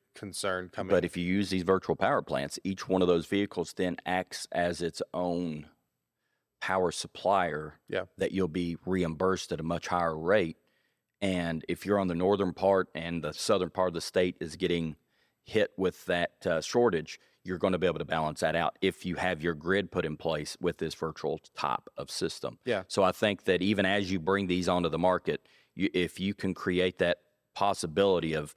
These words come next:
Speaker 2: of buying that energy back from that vehicle for places that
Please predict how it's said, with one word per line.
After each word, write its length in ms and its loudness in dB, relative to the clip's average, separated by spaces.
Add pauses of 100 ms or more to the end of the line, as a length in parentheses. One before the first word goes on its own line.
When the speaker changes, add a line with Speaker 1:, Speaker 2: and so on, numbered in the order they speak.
(400)
Speaker 2:
of 440 -2 (520)
buying 480 0
that 180 0
energy 380 0
back 320 -2
from 160 -2
that 180 2
vehicle 440 2
for 180 -8
places 720 -2
that 220 2